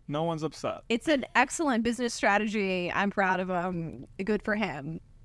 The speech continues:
Speaker 2: And plus, it's nice having real good-looking women around all the time. I love it.
Speaker 1: And it's definitely a morale booster.
Speaker 2: <laughs> Morale booster.
Speaker 1: <laughs>
Speaker 2: Yeah.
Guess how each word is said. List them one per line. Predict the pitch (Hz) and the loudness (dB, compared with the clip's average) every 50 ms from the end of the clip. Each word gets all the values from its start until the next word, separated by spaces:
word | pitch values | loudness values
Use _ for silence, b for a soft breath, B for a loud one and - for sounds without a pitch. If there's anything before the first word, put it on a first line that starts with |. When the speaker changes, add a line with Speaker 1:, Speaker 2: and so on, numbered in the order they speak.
| - - | 0 2
Speaker 2:
And | 262 294 | 4 4
plus, | 285 - 320 302 294 | 4 4 2 2 2
it's | 302 240 - | 0 -2 2
nice | - 262 226 226 240 233 | 4 4 4 4 2 0
having | - 240 202 196 190 202 202 202 214 208 208 - - - - - - - - | 0 2 2 2 2 2 2 2 2 0 -2 -4 -6 -12 -20 -20 -20 -14 -6
real | - 185 214 185 190 196 196 185 185 - - - - - - - - - - - - - - | 0 4 4 6 6 6 6 4 2 -2 -8 -14 -20 -20 -20 -20 -20 -20 -20 -20 -20 -10 0
good-looking | - 202 196 175 170 170 170 170 - 202 190 | 4 4 6 6 4 2 0 0 0 2 4
women | 185 190 185 185 190 190 190 | 6 6 6 6 4 4 4
around | 190 190 190 185 170 165 170 180 190 | 4 4 4 4 2 2 2 0 0
all | 160 160 180 | 0 0 -2
the | 175 170 - | -2 -4 -6
time. | 190 - 160 151 151 165 165 | -8 -6 -4 -2 0 0 2
I | 160 185 262 | 4 4 4
love | 254 160 135 - - | 4 2 -2 -6 -8
it. | - - 76 - - - - - - - | -10 -10 -10 -12 -14 -20 -20 -18 -8 -4
Speaker 1:
And | 135 | -4
it's | 131 - | -2 2
definitely | - 185 175 - 196 175 | 2 2 2 2 2 2
a | 160 | 2
morale | 151 139 123 120 123 123 | 2 2 2 2 2 2
booster. | 113 110 101 98 - - 110 101 101 - - - - | 2 0 -2 -2 -2 -4 -4 -4 -4 -6 -12 -18 -20
Speaker 2:
<laughs> | - - - | -16 -12 -6
Morale | 180 185 214 147 139 - - 202 - - 208 - | -4 -2 -2 -2 -2 -4 -4 -6 -4 -4 -4 -4
booster. | - 220 - - - - - - 277 202 175 269 208 156 233 180 269 294 - 294 | -4 -4 -4 -6 -10 -12 -6 -4 -4 -2 -2 0 -2 0 0 -2 -2 -2 -4 -4
Speaker 1:
<laughs> | |
Speaker 2:
Yeah. | - 262 - 226 - 233 | -4 -4 -2 0 0 0